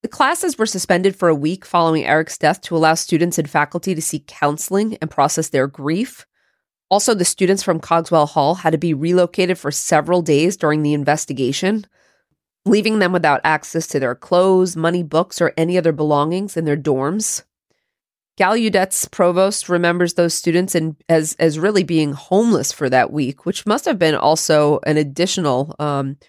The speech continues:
additionally awful for them. And during this week, rumors flew about what had happened to Eric and why. Some felt that Eric's murder was an L G B T Q hate crime, as Eric was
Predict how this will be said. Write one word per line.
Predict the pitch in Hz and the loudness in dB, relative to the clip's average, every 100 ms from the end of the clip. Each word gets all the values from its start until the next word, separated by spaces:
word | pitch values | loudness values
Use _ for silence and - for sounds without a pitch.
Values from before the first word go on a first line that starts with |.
| _ | _
additionally | 185 226 - 185 151 120 - | 0 0 0 0 0 0 0
awful | 127 - 131 | 0 0 -4
for | - 123 | -2 -4
them. | 80 85 135 143 _ _ _ _ _ _ _ _ _ _ _ _ _ | -4 -6 -8 -12 _ _ _ _ _ _ _ _ _ _ _ _ _
And | 233 247 | -2 2
during | 277 381 | 2 2
this | 480 - | 0 0
week, | 170 190 - - | 0 0 -2 -8
rumors | 170 226 339 381 - - _ _ | -2 0 2 0 0 -8 _ _
flew | _ - 262 254 131 | _ -2 2 4 2
about | - 165 175 156 | 0 2 2 2
what | 185 | 2
had | 202 | 0
happened | 175 185 185 170 | -2 -4 -2 -6
to | 180 - | -6 0
Eric | 160 165 170 | 0 2 0
and | 156 147 | -4 -2
why. | 165 180 135 - - _ _ | -2 0 -2 -6 -18 _ _
Some | - - 339 | -6 -2 -2
felt | - 339 | 0 0
that | 262 220 | 0 2
Eric's | 180 196 214 - | 4 4 2 0
murder | 170 175 185 | 2 2 2
was | 165 165 160 | 2 2 0
an | 151 - | -2 2
L | 165 175 | 2 2
G | 190 | -2
B | 170 165 175 | -2 -4 -6
T | - 185 | -6 -6
Q | - - 156 175 196 - _ _ _ _ - | -8 -4 0 0 -2 -8 _ _ _ _ -2
hate | 165 - | -2 -2
crime, | - 233 247 254 - | -2 0 0 -2 0
as | 170 | 0
Eric | - 165 185 190 | 2 4 4 2
was | 165 | -2